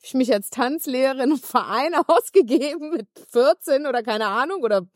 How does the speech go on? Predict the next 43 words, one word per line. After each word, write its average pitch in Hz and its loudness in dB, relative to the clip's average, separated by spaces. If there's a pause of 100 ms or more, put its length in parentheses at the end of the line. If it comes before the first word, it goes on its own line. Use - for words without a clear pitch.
(320)
dreizehn. 294 0 (680)
Und 220 -2
dann 247 2
haben 269 2
wir 269 2
irgendwann 247 2
auf 220 -8
irgendeiner 233 0
Bühne 262 -2
in 233 0
Köln 254 -2
auf 247 -2
dem 240 0
Neumarkt 269 2
an 240 -2
Karneval 262 -4
getanzt. 254 -4
Das 233 -2
hat 233 -6
alles 294 -2
so 269 -2
seine 233 2
Wege 277 -2
genommen 220 2
und 214 -4
irgendwie, 226 0
ja, 208 4
hab 214 0
ich - -4
das 220 0
immer 247 4
so 214 2
ein 180 0
bisschen 175 0
gesucht 208 0
und 240 -4
fand 226 -2
das 214 -4
immer 226 0
so 214 -2
ein 208 -2
bisschen 196 -6
spannend. 240 -4